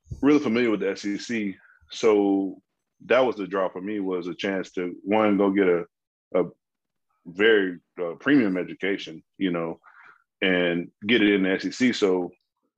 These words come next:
you know, it was sold to me as, "Hey, you're gonna go somewhere, you're gonna play against the best talent, regardless of,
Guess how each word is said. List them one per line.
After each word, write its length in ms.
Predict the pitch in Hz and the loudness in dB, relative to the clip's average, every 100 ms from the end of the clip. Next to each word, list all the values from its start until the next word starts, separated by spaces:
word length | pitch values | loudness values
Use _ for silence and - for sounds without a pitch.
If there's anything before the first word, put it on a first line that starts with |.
| - | -16
you 160 | 117 107 | -4 0
know, 100 | 101 | 2
it 60 | |
was 120 | 107 - | 2 0
sold 200 | 104 92 | -2 -2
to 60 | |
me 200 | 95 110 | -6 -6
as, 280 | 95 90 - - | -6 -10 -14 -6
"Hey, 120 | 113 | 0
you're 120 | 104 104 | 0 0
gonna 220 | 98 95 | -4 -2
go 140 | 98 | -4
somewhere, 580 | 95 101 98 98 95 92 _ _ _ | -4 -8 -6 -4 -6 -6 _ _ _
you're 120 | 107 | -6
gonna 140 | 107 101 | -4 0
play 200 | 123 113 | 0 0
against 260 | 110 113 | -4 -8
the 60 | - | -10
best 300 | 95 92 - | -10 -10 -10
talent, 380 | 98 90 90 - _ | -10 -8 -10 -14 _
regardless 560 | 98 95 147 143 107 101 | 0 4 6 6 2 0
of, 180 | 92 | -6